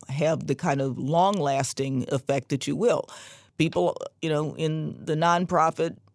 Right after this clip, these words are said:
and government often say, you know, the private sector, all they're interested in is profit.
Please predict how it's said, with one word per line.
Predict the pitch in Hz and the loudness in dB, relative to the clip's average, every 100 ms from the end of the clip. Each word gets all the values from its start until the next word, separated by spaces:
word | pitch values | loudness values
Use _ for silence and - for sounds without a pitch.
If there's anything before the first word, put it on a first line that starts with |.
| _ | _
and | 170 165 | -2 0
government | 175 185 196 139 139 | 2 2 2 -2 0
often | 151 - 160 143 | 2 2 -2 -2
say, | - 156 151 | -2 -2 -2
you | - 151 | -2 -2
know, | 147 | -2
the | 151 | -2
private | 190 165 165 160 | 2 2 2 0
sector, | - 147 147 - | -2 -2 -2 2
all | 165 165 | 4 4
they're | 156 156 | 2 2
interested | 165 160 143 - 156 | 0 -2 -4 -2 -2
in | 147 147 | 0 -2
is | 147 | -4
profit. | - 240 254 - - | 2 4 4 0 -6